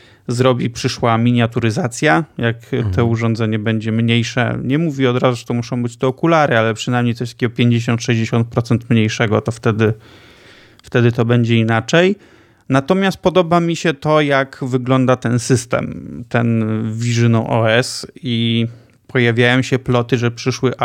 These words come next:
Speaker 1: I O S, czyli ta osiemnastka, która wyjdzie na jesieni, ja pod-, jakby,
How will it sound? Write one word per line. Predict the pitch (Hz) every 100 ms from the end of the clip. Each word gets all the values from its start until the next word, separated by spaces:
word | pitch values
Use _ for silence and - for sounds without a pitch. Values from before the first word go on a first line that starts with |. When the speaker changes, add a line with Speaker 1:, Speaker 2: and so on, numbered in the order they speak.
| 113
Speaker 1:
I |
O | 113 113
S, | 110
czyli | - 113
ta | - 110
osiemnastka, | - 120 117 107 - - 151 165 - - - _
która | - - 117 113 110 - _ _ -
wyjdzie | 120 123 120
na | 117
jesieni, | 113 113 - 120 117
ja | 113 113 117 120 -
pod-, | - 131 120 127 117
jakby, | 117 110 113 117 113